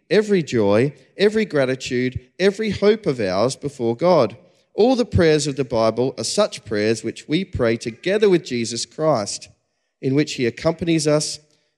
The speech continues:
and through which he brings us into the presence of God. Otherwise, there are no true prayers, for only in and with Jesus Christ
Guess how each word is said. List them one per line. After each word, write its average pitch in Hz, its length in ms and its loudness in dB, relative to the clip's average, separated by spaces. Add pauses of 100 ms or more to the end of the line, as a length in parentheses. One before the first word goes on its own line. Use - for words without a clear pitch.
and 120 140 -6
through 131 200 -4
which 127 200 -4
he 123 80 -10
brings 127 400 -4
us 110 140 -6
into 110 200 -10
the - 80 -14
presence - 460 -8
of 123 160 -12
God. 98 320 -4 (480)
Otherwise, 151 380 2
there 131 100 2
are 113 60 4
no 147 200 4
true 123 240 -2
prayers, 113 440 -2
for - 180 -4
only 175 320 4
in 185 380 2
and 175 280 0
with 143 220 0
Jesus 131 400 -4
Christ 95 560 -8